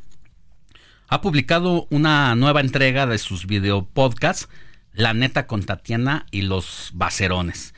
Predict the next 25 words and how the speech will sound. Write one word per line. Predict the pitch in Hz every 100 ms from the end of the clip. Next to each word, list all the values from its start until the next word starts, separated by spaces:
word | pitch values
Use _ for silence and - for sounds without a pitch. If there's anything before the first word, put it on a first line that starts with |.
| - - _ _
Y | 117 113
en | 110
esta, | 131 - - 139 127 117 113
en | 120 123
Los | 123 123 95
Vocerones, | 113 117 120 113 120 107 - 110
y | 110
en | 131
esta | - 165
séptima | - 151 156 131
entrega | 120 131 123 147 - - - -
recibió | - 127 - 123 151
al |
exgobernador | 202 - 156 135 131 151 170
de | 165
Chihuahua, | - 107 165 214 175 165 185 - - - -
un | 92 117 127 123
expanista | 110 - - 98 107 - - 147 - - - - _
y | 98 101
ahora | 95 101 117 117 - -
aliado | 98 95 101 107 110
de | 98 87
Claudia | 98 92 95 90
Sheinbaum, | - 92 104 101
Javier | - 92 92 101